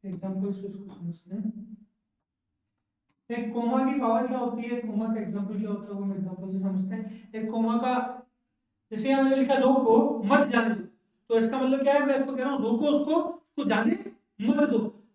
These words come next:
वही अगर मैं बोलता हूँ रोको मत जाने दो, यानी कि मैं कह रहा हूँ कि इसको रोको मत, इसको जाने दो, तो कॉमा कहाँ लग रहा है, उससे वाक्य का सेंस, वाक्य का अर्थ बदल जाता है,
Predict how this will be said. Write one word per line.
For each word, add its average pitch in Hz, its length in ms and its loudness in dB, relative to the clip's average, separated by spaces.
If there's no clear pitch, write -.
वही 285 160 4
अगर 302 220 4
मैं 302 80 2
बोलता 269 220 0
हूँ 269 100 -2
रोको 269 240 2
मत - 260 -4
जाने 226 240 4
दो, 240 120 2
यानी - 720 -8
कि 294 100 0
मैं 254 220 2
कह 254 60 4
रहा 269 100 0
हूँ 285 80 -2
कि 285 80 -2
इसको - 180 -4
रोको 226 220 -2
मत, 311 200 -4
इसको - 160 -10
जाने 202 200 0
दो, 165 80 -4
तो 294 160 -4
कॉमा 247 360 2
कहाँ 240 220 0
लग 247 220 0
रहा 277 140 6
है, - 160 -2
उससे 285 360 -2
वाक्य 226 300 0
का 294 220 0
सेंस, 269 460 0
वाक्य 226 280 0
का 262 120 0
अर्थ 277 220 4
बदल 233 760 -6
जाता 214 320 -6
है, 240 200 -4